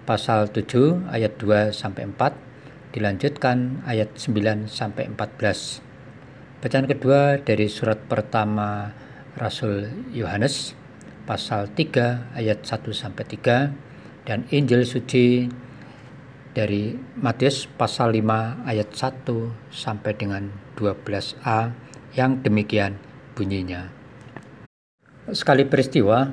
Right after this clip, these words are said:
ketika melihat banyak orang yang datang, Yesus mendaki lereng sebuah bukit. Setelah ia duduk, datanglah murid-muridnya.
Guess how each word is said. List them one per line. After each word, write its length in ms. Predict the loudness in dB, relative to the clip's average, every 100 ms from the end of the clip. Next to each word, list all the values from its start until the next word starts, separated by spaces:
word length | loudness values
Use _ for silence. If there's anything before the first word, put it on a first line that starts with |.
| -2
ketika 560 | 0 0 4 4 4
melihat 320 | 2 4 4 2 0
banyak 240 | 0 0 -2
orang 320 | 0 0 0
yang 240 | -4 -2
datang, 480 | 0 0 -2 -4 -6 -10 -18 -20 -20 -20 -14 0
Yesus 480 | 2 4 2 0 -4 -2
mendaki 400 | 2 2 2 0
lereng 400 | 2 2 2 -2
sebuah 480 | -10 -4 -2 -2 -4
bukit. 240 | -6 -2 -2 -4 -20 -20 -20 -20 -20 -18 -18 -20 -18 -10
Setelah 400 | 0 4 4 2
ia 240 | 4 4
duduk, 320 | 4 0 0 -4 -8 -14 -6
datanglah 480 | -2 0 0 0 -2
murid-muridnya. 800 | -2 0 -2 -2 -2 -4 -6